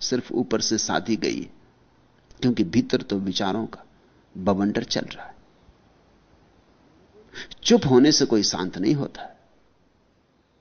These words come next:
न बोलने से कोई शांत नहीं होता, न सोचने से शांत होता है।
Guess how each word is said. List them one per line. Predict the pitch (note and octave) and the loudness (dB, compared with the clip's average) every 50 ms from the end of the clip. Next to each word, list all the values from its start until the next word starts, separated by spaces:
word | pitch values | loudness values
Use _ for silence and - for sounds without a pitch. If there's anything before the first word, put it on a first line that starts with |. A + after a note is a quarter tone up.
| _ - | _ 0
न | A#2+ C#3 D3+ D#3+ F3+ | 2 4 6 6 4
बोलने | F#3 F3 G3+ A3 A3+ A#3+ B3 | 8 10 10 10 10 10 6
से | A3 - G#3+ | 4 4 2
कोई | - E3+ D3 C3 | 4 4 2 2
शांत | - - A#2 G2 G#2 - - | 2 -2 -4 -4 -4 -4 -2
नहीं | F#2 B2 D3 | 0 2 2
होता, | D3 C#3+ C#3 - - - - - - - - - - | 2 2 0 -4 -8 -16 -14 -14 -16 -16 -12 -4 0
न | A2 A#2 A#2+ C3 D3 D#3 D3+ | 4 6 6 8 8 6 4
सोचने | - - - - - - F#2+ F#2+ G#2+ - - B2+ C3+ C#3+ | 2 -2 -4 -4 -4 -2 -2 -2 -2 0 0 0 0 0
से | C3+ - G#2+ | 0 0 0
शांत | - - D#2+ B1 B1+ - - - | -2 -2 -2 -4 -6 -6 -8 -10
होता | - - - - - | -12 -12 -12 -14 -14
है। | - - - | -14 -16 -20